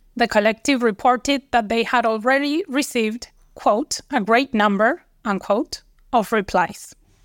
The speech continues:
In other news, the three ruling parties have promised the legalization of cannabis in their election campaigns. Now the Cabinet of Ministers has agreed on a law that will regulate the legalization of consumption,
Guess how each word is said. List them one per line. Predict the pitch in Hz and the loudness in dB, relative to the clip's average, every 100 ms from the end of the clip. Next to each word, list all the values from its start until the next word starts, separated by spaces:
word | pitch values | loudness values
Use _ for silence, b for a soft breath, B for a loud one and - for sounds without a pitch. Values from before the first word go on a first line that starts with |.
| _ _ _ _ - | _ _ _ _ 0
In | 285 | 2
other | 285 269 | 4 2
news, | 262 277 330 - - | 2 2 0 -4 -8
the | 233 208 | -4 -4
three | 214 247 269 | 0 0 0
ruling | 214 240 269 226 | 0 0 2 0
parties | - 214 220 285 - | 0 0 2 -2 -2
have | 220 - | -4 -4
promised | - 233 226 220 - | 0 2 2 0 0
the | 214 202 | 0 2
legalization | 190 190 190 190 190 240 220 233 | 0 -2 -2 -2 -2 -2 0 0
of | 214 - | 0 -2
cannabis | 226 190 220 240 226 - | -2 0 0 0 -2 -4
in | 247 208 | -2 0
their | 208 202 | 2 0
election | - 214 202 - 226 190 | 0 0 0 -2 -4 -4
campaigns. | - 185 202 190 170 170 - _ _ _ _ _ _ _ | -6 -6 -2 -2 -4 -10 -14 _ _ _ _ _ _ _
Now | 226 247 277 | 0 4 4
the | 269 240 | 2 2
Cabinet | 254 240 240 247 | 2 2 2 2
of | 233 - | 0 0
Ministers | 277 269 - 262 247 | 0 0 0 0 0
has | - 269 | -2 -2
agreed | 262 262 277 262 | -2 -2 0 2
on | 226 | 2
a | 214 | 2
law | 208 233 247 | 2 4 4
that | 226 - | 2 0
will | 240 220 | -2 0
regulate | 233 262 277 247 254 - | 0 0 0 0 -2 0
the | 233 226 | 2 2
legalization | 233 214 214 202 196 247 269 269 226 | 0 0 2 0 -2 -2 -2 -2 2
of | 214 - - | 0 0 -4
consumption, | 226 220 302 285 - 247 247 | -2 0 0 0 0 0 -2